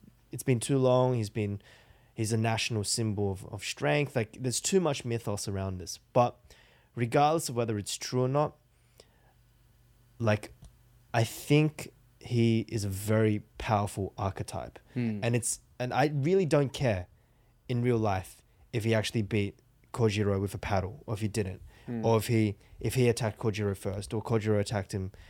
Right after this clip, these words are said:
Speaker 1: first. To me, I see him as such a powerful symbol of a man or a person with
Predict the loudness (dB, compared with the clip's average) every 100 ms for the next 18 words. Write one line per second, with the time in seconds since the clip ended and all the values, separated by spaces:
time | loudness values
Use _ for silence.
0 | -16 -8 -4 -4 -4 -14 _ _ -4 0
1 | 4 4 6 4 -2 _ _ _ _ _
2 | _ -20 -20 _ -6 -2 0 0 0 0
3 | 0 0 -2 -8 _ _ -8 -4 -4 -4
4 | -8 -4 0 -2 -2 -6 -4 -4 -2 -2
5 | 0 -2 -4 -8 -8 -4 -4 -2 -4 -6
6 | -12 _ -20 _ -4 -2 4 4 4 2
7 | 0 2 2 2 -2